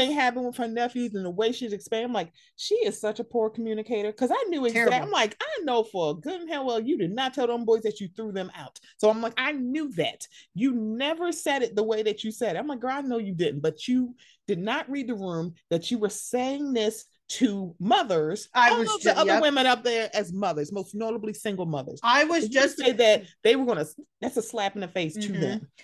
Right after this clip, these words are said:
Speaker 2: I, and I was just, I said this, I, like, wrote this down in my notes 'cause while, while I was watching it,
Speaker 1: Mm-hmm.
Speaker 2: I think that the reason it's lost upon them is because, and I wanna, I wanna be careful when I say this because you can be a mom in,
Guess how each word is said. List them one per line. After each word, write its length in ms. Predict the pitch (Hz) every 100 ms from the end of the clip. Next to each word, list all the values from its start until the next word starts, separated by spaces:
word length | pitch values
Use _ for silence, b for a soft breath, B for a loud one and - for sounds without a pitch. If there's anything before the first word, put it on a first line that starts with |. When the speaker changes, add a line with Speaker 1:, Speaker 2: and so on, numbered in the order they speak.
| B -
Speaker 2:
I, 140 | 277 294
and 100 | 311
I 80 | 381
was 160 | 440
just, 180 | 320 302
I 200 | 254 311
said 280 | 320 254 233
this, 140 | 214
I, 120 | 208
like, 160 | 208 202
wrote 200 | 202 226
this 140 | 240 233
down 160 | 208
in 60 | 208
my 120 | 185
notes 280 | 185 175 - 196
'cause 140 | 214
while, 260 | 196 214 214
while 220 | 208 233
I 20 |
was 120 | 220 196
watching 340 | 180 190 226
it, 180 | 233 233 B B B
Speaker 1:
Mm-hmm. 200 | 185 185 170
Speaker 2:
I 120 | 302
think 380 | - 330 415 453
that 160 | 440 -
the 300 | 269 - 214
reason 400 | 233 254 269 262
it's 180 | 214 208
lost 560 | 185 175 170 214 -
upon 420 | 262 240 285 294 302
them 340 | 311 330 339 - B B -
is 200 | 262 233
because, 180 | 262 240
and 180 | 233 220 -
I 100 | 240
wanna, 320 | 247 240 202 -
I 80 | 214
wanna 220 | 240 233
be 120 | 202
careful 220 | 196 220 208
when 100 | 185
I 60 |
say 120 | 180
this 160 | 185 175
because 220 | 220 202
you 100 | 285
can 140 | 302 233
be 80 |
a 60 | 196
mom 280 | 180 180 175
in, 220 | 165 165